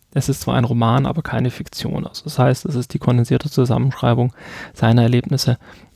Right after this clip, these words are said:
als Leutnant auf diesem Boot und als Gastfahrer.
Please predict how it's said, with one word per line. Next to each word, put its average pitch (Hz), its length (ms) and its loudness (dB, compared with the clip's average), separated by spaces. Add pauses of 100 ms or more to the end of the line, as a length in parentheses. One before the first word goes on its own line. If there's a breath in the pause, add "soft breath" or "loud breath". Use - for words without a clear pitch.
(120)
als - 220 -2
Leutnant 117 560 2
auf - 180 -10
diesem 117 260 2
Boot 120 240 -2
und 120 60 -4
als 113 180 -6
Gastfahrer. 117 640 -6